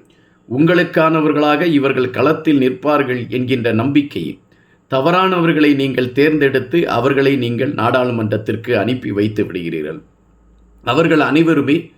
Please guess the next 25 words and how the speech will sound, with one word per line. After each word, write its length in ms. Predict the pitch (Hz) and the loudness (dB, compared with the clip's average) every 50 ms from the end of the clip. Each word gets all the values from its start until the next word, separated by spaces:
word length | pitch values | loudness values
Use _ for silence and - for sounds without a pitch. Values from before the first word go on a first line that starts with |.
| _ _ _ _ _ _ - | _ _ _ _ _ _ -4
தங்கள் 320 | - 151 165 165 160 147 143 | 0 4 4 4 4 4 2
சுயம் 360 | - - 147 160 185 202 196 | 2 4 6 6 6 4 2
சார்ந்த 400 | - 190 175 170 165 156 151 143 | 2 2 2 2 2 2 2 2
விடயங்களை 540 | 131 123 123 143 147 151 147 147 135 131 123 113 | 2 2 2 2 2 4 4 2 2 2 2 0
மட்டுமே 460 | 113 120 113 - 147 147 139 143 135 123 | 0 -2 -2 0 0 2 2 2 0 0
கையில் 360 | - 139 127 143 147 139 113 | 0 0 2 2 2 2 2
எடுத்துக்கொண்டு 680 | 110 113 139 139 139 - 147 - - 117 110 107 139 | 0 0 0 -2 0 -2 -4 -2 -2 -2 -2 0 -2
பயணிக்கிறார்கள். 840 | - - 110 120 123 120 117 110 - - 87 85 - 87 82 85 82 - - _ _ _ _ _ _ _ - | -2 -2 -2 -2 0 0 -2 -4 -6 -6 -4 -4 -4 -4 -4 -6 -6 -8 -12 _ _ _ _ _ _ _ -4
அதற்கு 400 | 120 135 143 139 131 - - 151 143 123 | 0 0 2 0 0 0 2 2 2 2
உதாரணமாக 800 | 107 117 117 135 139 143 143 139 131 113 113 113 113 107 113 113 | 2 2 2 4 2 2 2 0 -2 0 0 -2 -2 -2 -2 -4
ஸ்ரீதரன் 540 | - - 147 135 143 135 123 120 123 120 113 | -2 0 2 2 2 2 2 0 0 0 0
அவர்களுடைய 460 | 110 110 107 104 104 104 - 107 131 147 | 0 0 0 -2 -2 -2 0 0 0 0
செயல்பாடுகளை 760 | - - 120 123 123 107 110 107 101 95 98 101 107 123 151 165 160 - - _ _ _ | -2 0 0 0 0 0 0 -2 0 -2 -2 0 0 0 0 0 -4 -10 -20 _ _ _
நான் 240 | - 120 127 135 127 120 | -4 -2 -2 0 0 0
உங்கள் 280 | 117 117 113 117 113 | -2 -2 0 0 0
முன்னால் 420 | 107 107 107 107 107 104 104 110 110 107 | 2 2 2 0 0 0 -2 -2 -4 -4
எடுத்து 360 | - 110 113 113 - - - 110 | -2 -2 0 0 -2 -2 -2 -2
வைத்திருக்கிறேன், 680 | 98 98 110 110 113 120 107 101 - - 131 165 165 | 0 0 0 0 0 -2 -2 -2 -2 0 -2 0 0
அதை 160 | 170 131 127 123 | 0 0 0 0
நீங்கள் 360 | 117 110 110 101 101 98 - | 2 0 0 0 -2 -2 -2
புரிந்து 340 | - 156 175 185 160 151 139 | -2 -2 0 0 2 0 2
கொள்வீர்கள் 520 | 117 110 107 98 107 107 101 98 104 95 107 - - - - - - | 2 0 -2 0 0 0 0 -2 -4 -4 -6 -12 -20 -20 -20 -10 -4
என்று 320 | 110 127 - 131 113 127 123 120 | 0 0 2 2 2 2 2 2
நான் 280 | 98 107 110 113 110 | 0 0 0 0 2
நினைக்கின்றேன். 680 | 101 104 113 123 120 - - 113 95 85 92 92 76 | 2 2 0 0 0 0 0 -2 0 0 -2 -2 -4